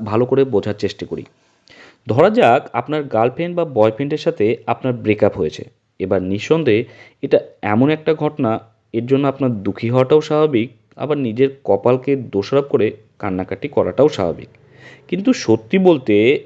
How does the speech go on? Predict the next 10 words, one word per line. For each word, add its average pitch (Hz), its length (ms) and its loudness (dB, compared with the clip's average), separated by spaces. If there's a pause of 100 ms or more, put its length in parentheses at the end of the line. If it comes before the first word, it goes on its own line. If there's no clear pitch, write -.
(100)
জীবনে 165 360 -4 (240)
এগিয়ে 139 400 -4
যেতে 175 240 2
গেলে 123 240 4 (280)
আপনাকে - 360 -6 (180)
এই 156 140 -4
দুটোই 156 460 0
বন্ধ 143 260 2
করতে 139 300 -2
হবে, 95 240 -8